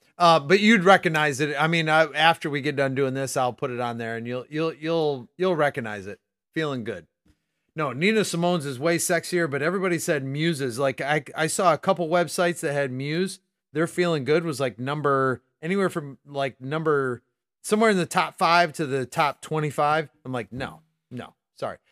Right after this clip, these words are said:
And I might be more of a classical guy, like a fan, you know, 'cause I like Frank. I like Frank a lot. Um, but anyway,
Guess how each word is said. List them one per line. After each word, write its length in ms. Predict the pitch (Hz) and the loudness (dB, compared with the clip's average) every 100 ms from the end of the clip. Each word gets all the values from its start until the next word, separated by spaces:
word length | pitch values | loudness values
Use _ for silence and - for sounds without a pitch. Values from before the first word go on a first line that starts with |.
| _ | _
And 140 | 185 220 | 0 2
I 60 | |
might 200 | 269 240 180 | 4 2 2
be 120 | 185 | 2
more 300 | 165 165 156 | 4 4 2
of 80 | 131 | 0
a 40 | |
classical 600 | - 143 135 - 151 160 | -6 -6 -6 -8 -4 -4
guy, 240 | 143 139 | 0 0
like 180 | 147 127 | 0 -2
a 60 | 113 | -6
fan, 240 | - 127 - | -8 -10 -10
you 120 | 131 | -12
know, 320 | 113 110 117 120 | -10 -8 -8 -8
'cause 140 | 208 | -4
I 120 | 294 415 | 0 2
like 180 | 269 - | 0 0
Frank. 320 | 185 160 - _ _ _ - | 0 0 -4 _ _ _ -12
I 80 | 117 | -8
like 180 | 117 113 | -6 -6
Frank 240 | 127 120 | -8 -6
a 40 | |
lot. 320 | 147 190 123 - _ _ _ _ - | -4 -2 -4 -8 _ _ _ _ -6
Um, 460 | 135 131 123 110 - _ _ _ _ | -2 -2 -2 -6 -14 _ _ _ _
but 220 | 113 120 - | -8 -8 -8
anyway, 360 | 147 127 95 | -8 -8 -10